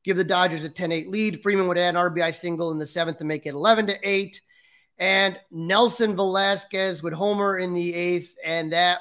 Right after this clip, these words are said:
would be it. The Cubs lose eleven to nine. No chances to fly the W, swept. But Cubs had so many opportunities in this series to get the split that we talked about.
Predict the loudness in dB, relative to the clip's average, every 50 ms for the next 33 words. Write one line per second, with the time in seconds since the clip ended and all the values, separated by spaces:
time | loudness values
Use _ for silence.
0 | -4 -6 -8 -6 -4 -4 -4 -2 -2 -2 -2 -4 -8 -16 -16 -2 0 0 0 0
1 | -2 -4 -2 0 2 2 2 2 2 0 -4 -10 -12 -8 -4 0 2 2 2 2
2 | 2 0 0 -2 -4 -2 0 2 2 2 2 2 0 -2 -4 -6 -12 -20 _ _
3 | _ 4 8 10 10 10 8 4 0 0 0 0 -2 -4 -8 -10 -10 -12 -12 -6
4 | -4 -2 -2 -2 -2 -4 -6 -4 -4 -4 -4 -4 -4 -6 -4 -4 -6 -6 -8 _
5 | _ _ _ _ -16 -16 -14 -6 0 2 4 4 4 2 -2 -10 -20 _ _ _
6 | _ _ _ _ _ _ -10 -2 0 2 2 2 2 -2 -8 -16 -18 _ _ _
7 | _ _ _ _ _ _ -20 -20 -20 _ -18 -6 -2 0 0 0 0 0 0 0
8 | -2 -2 -2 -2 0 2 2 2 2 0 0 2 2 2 2 0 -2 -4 -4 -6
9 | -4 -2 0 0 0 0 0 -2 -2 -4 -4 -6 -8 -14 _ _ _ _ _ _
10 | -20 -20 -20 _ _ _ _ 8 8 8 8 8 6 6 6 2 -2 0 4 4
11 | 4 4 4 2 -2 -8 -10 -6 -4 -4 4 6 8 8 8 4 -2 -6 -6 -8
12 | -10 -6 -4 -4 -4 -4 -6 -8 -6 -6 -8 -8 -8 -8 -2 -2 -2 -2 -2 -8
13 | -8 -6 -6 -8 -8 -10 -14